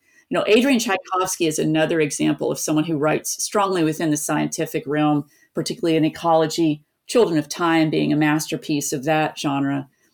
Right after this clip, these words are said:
And he, of course, has a science background. So between the three of us, we were on to a panel together at Chimera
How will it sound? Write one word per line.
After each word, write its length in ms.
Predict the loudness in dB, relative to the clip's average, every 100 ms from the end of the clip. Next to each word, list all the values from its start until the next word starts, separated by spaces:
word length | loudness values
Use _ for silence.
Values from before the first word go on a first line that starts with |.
| _ _
And 500 | -2 2 2 2 0 -6 -8
he, 220 | 2 2
of 120 | 2
course, 220 | 0 0
has 140 | -2 -4
a 40 |
science 280 | -2 -2 -2
background. 400 | -4 -2 -2 0
So 220 | 0 0 -4 -8
between 220 | 0 2 4
the 60 |
three 180 | 4 4
of 100 | 6
us, 160 | 4 2
we 120 | 2
were 160 | 4
on 160 | 2 2
to 160 | -2 -4
a 60 |
panel 380 | -4 -2 0 0
together 480 | -2 -2 0 2 0
at 100 | -2
Chimera 720 | -2 0 2 2 0 -2 -6